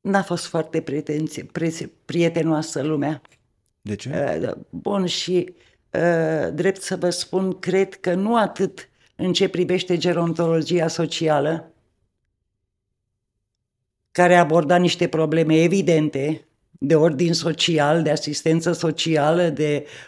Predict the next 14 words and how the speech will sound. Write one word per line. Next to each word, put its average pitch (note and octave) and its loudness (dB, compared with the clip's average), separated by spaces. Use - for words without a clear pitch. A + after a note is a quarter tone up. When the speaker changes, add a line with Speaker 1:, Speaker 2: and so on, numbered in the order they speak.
Speaker 1:
ordin, D#3 0
de, C#3 -2
de, D3+ 0
de C3+ -4
domeniul E3 2
psihiat-, D3+ -2
psihologiei, D3+ 2
pentru F#3 2
că E3 4
depresia F#3+ 2
pe E3 -4
care D#3+ 0
o D#3+ 4
aduce D#3 0